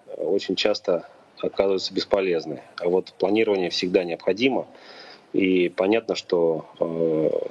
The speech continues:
многое, вот прошлый год много очень изменил. Э,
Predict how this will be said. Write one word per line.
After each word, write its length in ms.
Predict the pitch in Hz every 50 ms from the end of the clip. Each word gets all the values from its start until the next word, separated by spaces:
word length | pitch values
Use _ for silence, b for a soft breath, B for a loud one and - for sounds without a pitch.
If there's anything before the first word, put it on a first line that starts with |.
| - -
многое, 520 | - 95 104 107 104 95 90 90 87 82
вот 160 | 80 87 85 -
прошлый 320 | - 95 87 - - 92
год 180 | 98 90 - -
много 240 | - 98 90 85 85
очень 200 | 78 - - 92
изменил. 480 | 85 87 92 92 101 113 135 139 143 135 B B B B B B B _ -
Э, 400 | - - 85 85 82 82 82 80